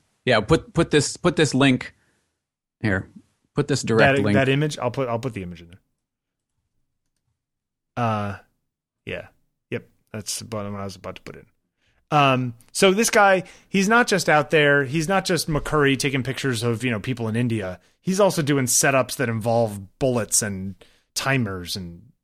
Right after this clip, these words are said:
Speaker 2: lasers and, you know what I mean? So this guy's all over the place.
Speaker 1: Yeah, pretty amazing.
Speaker 2: Yep, and still around, doing his thing.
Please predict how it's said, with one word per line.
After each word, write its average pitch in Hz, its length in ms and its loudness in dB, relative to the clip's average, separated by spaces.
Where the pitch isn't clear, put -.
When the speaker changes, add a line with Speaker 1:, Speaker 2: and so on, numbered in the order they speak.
Speaker 2:
lasers 104 560 -6
and, 92 180 -16
you 160 80 -2
know 165 60 2
what 165 80 2
I - 20 2
mean? 160 220 -2
So 175 80 0
this 185 120 2
guy's 190 240 4
all 151 140 4
over 151 160 0
the 90 60 -10
place. - 360 -20
Speaker 1:
Yeah, 95 380 4
pretty 160 180 4
amazing. 92 440 2
Speaker 2:
Yep, 175 200 -6
and 131 120 -6
still 170 240 -2
around, 113 380 -4
doing 117 180 -4
his 113 140 -6
thing. - 220 -16